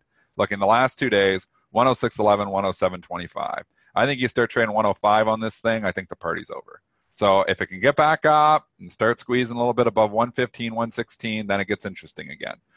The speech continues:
So very important 'cause you have two days in a row that the high and the lows are very close to each other. So I think you go with the winner. You know, well, I, I probably would never buy it, but <laughs> if it starts to break down through the one oh six low,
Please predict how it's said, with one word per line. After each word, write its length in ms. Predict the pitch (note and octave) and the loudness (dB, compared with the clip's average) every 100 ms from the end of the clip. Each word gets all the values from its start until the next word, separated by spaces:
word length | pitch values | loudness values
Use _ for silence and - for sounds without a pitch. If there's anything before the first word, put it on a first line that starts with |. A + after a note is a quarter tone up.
| _ | _
So 300 | - G#2 G2 | 0 2 2
very 320 | G2+ C#3 D#3 | 2 4 4
important 440 | D3+ C3+ A#2+ A#2 A2+ | 2 2 0 0 -2
'cause 160 | F#2+ | -6
you 60 | F#2 | -4
have 120 | E2+ | -6
two 440 | - D3+ D3+ D3+ D3+ _ _ | -8 -6 -4 -4 -8 _ _
days 320 | A2+ A2+ G#2 | 0 0 -4
in 60 | G#2 | -10
a 60 | |
row 440 | F#2 F2+ F2 E2+ E2 _ _ | -4 0 0 -2 -6 _ _
that 120 | F#2 | -4
the 80 | F#2+ | -4
high 240 | F#2 G#2+ | 0 0
and 120 | A2 A2 | 2 0
the 100 | G#2 | 0
lows 420 | F#2+ F#2 F#2 F2 | 0 0 -2 -6
are 80 | F2+ | -8
very 280 | F#2+ F#2 | -4 -4
close 280 | F2 F2 E2 | -4 -10 -12
to 100 | - | -16
each 160 | - - | -14 -10
other. 260 | - - _ _ _ | -10 -10 _ _ _
So 320 | - G#2+ G2+ | 0 4 6
I 120 | G2 A2 | 4 2
think 140 | C3+ | -2
you 80 | C3 | -2
go 180 | C3 B2 | 0 0
with 120 | A2+ | -2
the 80 | G2 | -6
winner. 380 | E2+ D2+ B1+ - | -6 -6 -12 -12
You 100 | E2 | -14
know, 60 | |
well, 300 | D2 F#2 E2+ _ D#2+ | 0 0 0 _ -8
I, 420 | F2 - F2+ F2 | -6 -2 -2 -4
I 20 | |
probably 300 | - E2 D#2+ | -2 -4 -4
would 120 | E2 | -10
never 180 | D#2+ D2+ | -12 -10
buy 240 | - D2 | -4 -4
it, 120 | C#2+ - | -4 -2
but 140 | A2+ - - _ | -2 -2 -8 _
<laughs> 220 | - - | -18 -4
if 120 | A#2 | -2
it 80 | A2+ | -2
starts 340 | - D#3 D3 | 2 2 2
to 60 | - | 0
break 200 | C3 A2+ | -2 2
down 240 | A#2+ A#2 | 0 0
through 160 | - A2 | -2 -6
the 60 | |
one 180 | G2+ G2+ | -2 -2
oh 100 | F#2+ | -2
six 520 | - - G2 - - | -4 0 0 0 -10
low, 520 | F2+ F2+ F#2 A2 B2+ | -2 0 2 0 -4